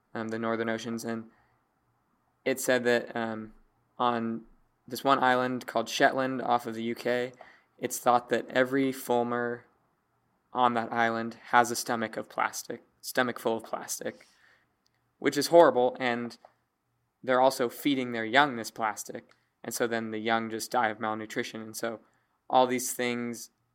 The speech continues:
are causing seabird populations to decline because, you know, they're not, there's no recruitment because all these chicks are dying from malnutrition because they're being fed plastic,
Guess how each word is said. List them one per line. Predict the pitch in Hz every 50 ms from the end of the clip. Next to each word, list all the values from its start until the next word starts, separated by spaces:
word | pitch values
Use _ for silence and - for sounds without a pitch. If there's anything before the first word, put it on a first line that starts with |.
| _ _ _ _ _ _ _ _ _ _ _ _ _ _ _ _ _ _ _
are | - 117 117 117 113 113 110 107 - _ _ _ _ -
causing | - - 127 123 113 120 117
seabird | 110 - - 123 120 113 - _ _ _ _ - 127 120 117
populations | - 120 117 120 117 113 - 123 113
to | 113 107
decline | 117 113 - 139 131 131 127 123
because, | 120 120 - 123 107 - - _ _ _ _ _ _ _ _ -
you | 113
know, | 113 110 107
they're | 113 113 113
not, | 117 113 117 120 - _ -
there's | 127 120 117
no | 131 135 131
recruitment | 120 120 - - 151 143 120 123 120 117 117
because | 117 113 - 120 107
all | - 127 120
these | 113 113 113 107 107 - - - - _ _ _
chicks | - - 127 123 - 117
are | 113
dying | 104 117 117 117 117 113 110 113
from | 110 - 117 113 110 107 110 107 _ _ _ _ _ _ _ _ _ _ _ _ _ _ _ -
malnutrition | 127 120 117 117 110 - 139 127 - - 120 117
because | 117 113 - 113 107 110
they're | 117 113
being | 113 110 113
fed | - 117 110 107
plastic, | - 120 117 113 - - - 117 113